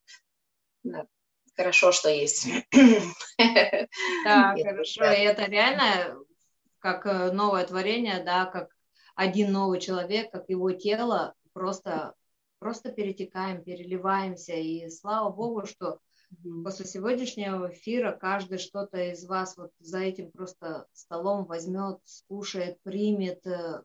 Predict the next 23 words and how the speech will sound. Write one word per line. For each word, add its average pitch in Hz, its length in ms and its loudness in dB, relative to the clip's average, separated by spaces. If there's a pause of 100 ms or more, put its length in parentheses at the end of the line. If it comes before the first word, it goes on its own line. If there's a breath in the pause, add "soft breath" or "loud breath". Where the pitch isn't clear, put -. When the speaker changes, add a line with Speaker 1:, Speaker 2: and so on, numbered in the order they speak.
(160)
Speaker 2:
что-то 185 640 -6 (320 loud breath)
возродится, 202 1080 0
что-то 202 380 -4
раскроется. 202 760 -2
И 170 100 -6
это 190 200 -6
замечательное 180 760 -8
время, 170 360 -12
на 165 60 -20
самом 170 320 -14
деле. 165 280 -10
Так 180 180 -16
что 180 280 -10 (320)
спасибо 220 320 -6
вам, 180 220 -4
драгоценные, 175 600 -8
всем, 175 380 -8
кто - 160 -18
пришел 165 400 -12
на 165 140 -10
этот 165 220 -20
эфир. 165 400 -14
Speaker 1:
Да. 175 240 0